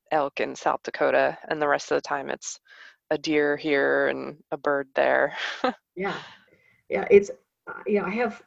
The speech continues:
Speaker 2: um, new riders ask me all the time, "Well, aren't you afraid of the,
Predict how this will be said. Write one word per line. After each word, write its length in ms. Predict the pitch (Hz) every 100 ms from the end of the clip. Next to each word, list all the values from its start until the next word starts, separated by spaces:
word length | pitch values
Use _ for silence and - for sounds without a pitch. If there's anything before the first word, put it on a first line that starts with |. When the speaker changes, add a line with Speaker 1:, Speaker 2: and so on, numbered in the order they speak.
| -
Speaker 2:
um, 340 | 185 175 165 160 _ _ -
new 260 | 190 220 240
riders 600 | 170 202 233 - - -
ask 260 | 151 165 -
me 120 | 156
all 140 | 156 165
the 80 |
time, 500 | 165 170 165 151 147 - _ _ _ _ _ _ _ -
"Well, 260 | 85 185 - _ -
aren't 260 | 175 202 208
you 80 | 247
afraid 480 | - 180 175 226
of 180 | 226 185
the, 380 | 180 165 160